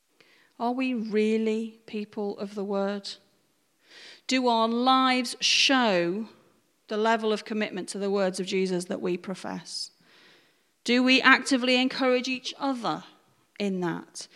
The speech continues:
Do we, as Paul continues, "Let the message of Christ dwell among us richly as we teach and admonish one another with all wisdom through psalms, hymns, and songs from the Spirit, singing to God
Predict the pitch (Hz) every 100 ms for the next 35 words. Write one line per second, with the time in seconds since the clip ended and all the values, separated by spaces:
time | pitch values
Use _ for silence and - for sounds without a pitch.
0 | - - 269 294 277 247 220 226 226 -
1 | 254 247 247 226 240 226 220 208 - -
2 | - 233 226 247 262 294 294 254 247 269
3 | 262 254 - 262 269 277 262 254 233 220
4 | 233 233 - 240 240 226 226 208 208 -
5 | 262 262 - - 214 202 190 214 233 254
6 | 247 - 240 240 233 240 240 226 226 208
7 | 196 196 233 233 - 233 233 - - -
8 | - 202 190 - 220 226 226 - 220 208
9 | 202 202 - 196 - 226 233 233 240 220
10 | 220 - 196 196 - - - - - 240
11 | 247 247 247 240 220 175 180 185